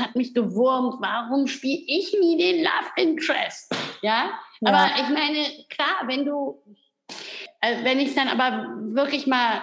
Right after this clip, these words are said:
Speaker 1: äh, also wenn ich meine Energie betrachte, dann, ähm, ist mir das schon klar.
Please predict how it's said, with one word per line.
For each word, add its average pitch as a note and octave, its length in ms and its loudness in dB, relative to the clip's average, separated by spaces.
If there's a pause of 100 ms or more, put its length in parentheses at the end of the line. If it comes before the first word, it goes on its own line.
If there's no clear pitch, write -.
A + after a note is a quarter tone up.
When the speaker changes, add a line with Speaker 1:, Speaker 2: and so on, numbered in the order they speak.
(120)
Speaker 1:
äh, A3 320 -2 (580)
also A#3 160 0
wenn C4 140 2
ich B3+ 80 -4
meine A#3+ 200 0
Energie A#3+ 360 0
betrachte, C#4 640 -2
dann, C#4+ 420 0 (320)
ähm, C4+ 540 -2 (760)
ist - 180 -4
mir D4 100 2
das C4+ 100 -2
schon F4 240 2
klar. - 500 -2